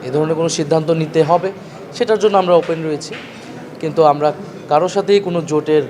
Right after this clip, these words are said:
ব্যাপারে কোনো ধরনের আলোচনা বা সেই প্রক্রিয়াতে কিন্তু নেই। আমরা আমাদের নিজেদের প্রস্তুতি নিচ্ছি, আমাদের প্রার্থী তালিকা ঘোষণা হবে, আমরা নির্বাচনী কাজ শুরু করব। কিন্তু যদি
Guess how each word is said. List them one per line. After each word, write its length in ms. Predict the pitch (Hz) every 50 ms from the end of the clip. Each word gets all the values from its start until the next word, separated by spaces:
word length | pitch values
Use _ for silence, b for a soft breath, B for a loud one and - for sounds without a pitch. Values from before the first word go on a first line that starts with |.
| - - - - - - - -
ব্যাপারে 320 | 131 131 131 143 131 139
কোনো 200 | 131 143 143 139
ধরনের 520 | 135 135 135 135 135 131 131 131 127 127 123 - -
আলোচনা 540 | 131 135 139 135 - 156 156 156 156 160
বা 260 | 151 143 135 131 127 127
সেই 200 | - - 135 127
প্রক্রিয়াতে 520 | - - 131 127 - 131 131 120 - 123
কিন্তু 220 | 120 120 113 127 120 117
নেই। 140 | 127 135 113 101 - -
আমরা 220 | 127 127 135 143
আমাদের 240 | 147 151 156 165 170
নিজেদের 380 | 170 165 160 165 156 170 180 180 185 - B B B B B B
প্রস্তুতি 340 | - 170 165 - 208 196 214
নিচ্ছি, 480 | 202 208 208 208 - - 240 254 - - -
আমাদের 380 | - 147 165 175 180 180 202 202
প্রার্থী 320 | 202 180 165 170 - 190
তালিকা 240 | 180 180 175 175 180
ঘোষণা 320 | 156 151 156 - 175 175
হবে, 220 | 165 170 165 160 160
আমরা 200 | 151 139 147 147
নির্বাচনী 380 | 147 143 139 147 143 143 147 143
কাজ 140 | 143 143 -
শুরু 220 | - - 160 160 156 -
করব। 260 | 170 165 160 190 220 220 B B B B B B B B
কিন্তু 160 | - 202 214 202
যদি 180 | 208 208 214